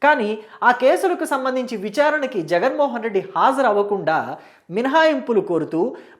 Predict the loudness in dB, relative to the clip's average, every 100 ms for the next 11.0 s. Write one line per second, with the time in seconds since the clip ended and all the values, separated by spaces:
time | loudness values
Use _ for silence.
0 | 4 4 4 -2 -2 0 -2 -2 0 0
1 | 0 -4 -6 -6 -6 -6 -4 0 0 0
2 | 2 2 2 -2 -2 -4 -2 0 -2 -4
3 | -16 -14 -8 -6 -6 -10 -20 -2 0 2
4 | 0 -2 -6 -10 -6 -2 -2 -2 -2 -4
5 | -4 -4 -6 0 2 2 2 0 -2 -4
6 | -4 -6 -6 -8 -6 -6 -6 -4 -4 -6
7 | -12 -2 2 4 4 2 2 0 -8 -10
8 | -2 0 2 2 0 -2 0 4 4 2
9 | -2 0 0 0 -4 -6 0 2 2 0
10 | 0 0 0 -4 -4 -4 0 2 2